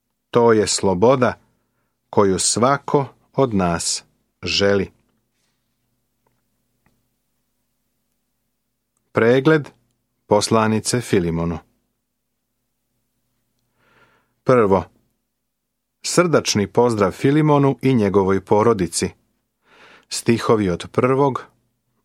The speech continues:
do trećeg. Drugo, dobar ugled Filimona.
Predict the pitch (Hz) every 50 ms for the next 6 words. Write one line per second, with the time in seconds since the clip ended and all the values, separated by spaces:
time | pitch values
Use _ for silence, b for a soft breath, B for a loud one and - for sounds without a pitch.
0 | _ - 120 110 127 123 - - - 110 87 - - - 85 - - - _ _
1 | _ _ _ _ _ _ _ _ _ _ _ _ _ _ _ _ _ _ _ _
2 | _ _ _ _ _ _ _ _ _ _ _ _ _ _ _ _ _ _ - 107
3 | 104 117 123 120 101 87 90 90 85 - _ _ _ _ _ _ _ _ _ _
4 | _ _ _ _ _ _ _ _ _ _ _ _ _ _ _ _ _ - 123 95
5 | 90 113 143 160 151 143 147 135 123 117 _ - 127 127 117 120 123 120 113 -
6 | - - - 120 110 95 90 87 87 87 87 90 90